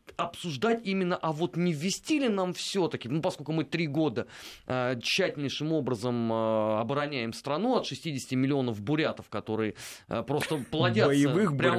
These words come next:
Speaker 1: на
Speaker 2: бурятов.
Speaker 1: границе, да, то, может быть, всё-таки стоит ввести уже, наконец-то, чрезвычайное положение?
Speaker 2: Ну, ну, из
Speaker 1: Свобода
Speaker 2: хороших,
Speaker 1: печати,
Speaker 2: из
Speaker 1: опять
Speaker 2: хороших
Speaker 1: же.
Speaker 2: новостей я обращаю ваше внимание, что многие украинские политики, которые сейчас являются знаковыми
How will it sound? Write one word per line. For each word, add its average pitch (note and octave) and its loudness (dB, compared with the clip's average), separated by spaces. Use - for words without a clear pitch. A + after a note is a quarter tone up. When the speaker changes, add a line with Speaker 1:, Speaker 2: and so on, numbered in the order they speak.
Speaker 1:
на E3+ 0
Speaker 2:
бурятов. C#3+ -6
Speaker 1:
границе, F3 0
да, A#2+ -2
то, C3+ 2
может F#3 4
быть, F3+ 2
всё-таки - 0
стоит - 0
ввести F#3 -2
уже, C#3+ 2
наконец-то, C3 -2
чрезвычайное B2 -2
положение? D3+ 2
Speaker 2:
Ну, D#3 0
ну, E3 0
из D#3 -6
Speaker 1:
Свобода F#3+ 2
Speaker 2:
хороших, G#3+ -6
Speaker 1:
печати, F3 0
Speaker 2:
из - 0
Speaker 1:
опять D#3+ 0
Speaker 2:
хороших F3+ 2
Speaker 1:
же. - -4
Speaker 2:
новостей D#3+ 0
я D3+ 2
обращаю C#3+ 2
ваше B2+ -2
внимание, F3 -4
что - -2
многие C3+ -2
украинские B2 -2
политики, C3+ -4
которые A#2+ -6
сейчас - -10
являются A#2+ -6
знаковыми A2+ -4